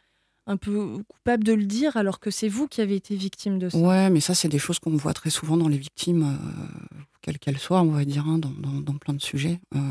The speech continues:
Speaker 2: la culpabilité, elle est énorme. Les, ouais, les sensations, elles sont inversées, hein, donc, euh, oui, on est coupable. On est coupable, euh, d'avoir plu, <laughs> bizarrement.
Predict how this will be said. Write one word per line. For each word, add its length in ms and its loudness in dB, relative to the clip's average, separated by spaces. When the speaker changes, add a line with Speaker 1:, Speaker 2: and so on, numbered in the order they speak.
Speaker 2:
la 100 2
culpabilité, 800 -4
elle 220 -2
est 160 -6
énorme. 440 0
Les, 200 0
ouais, 140 4
les 140 0
sensations, 500 -2
elles 60 4
sont 160 0
inversées, 420 0
hein, 140 4
donc, 260 -2
euh, 40 2
oui, 180 4
on 100 4
est 60 4
coupable. 420 -2
On 80 4
est 60 6
coupable, 480 0
euh, 500 2
d'avoir 340 0
plu, 240 -6
<laughs> 420 -20
bizarrement. 480 0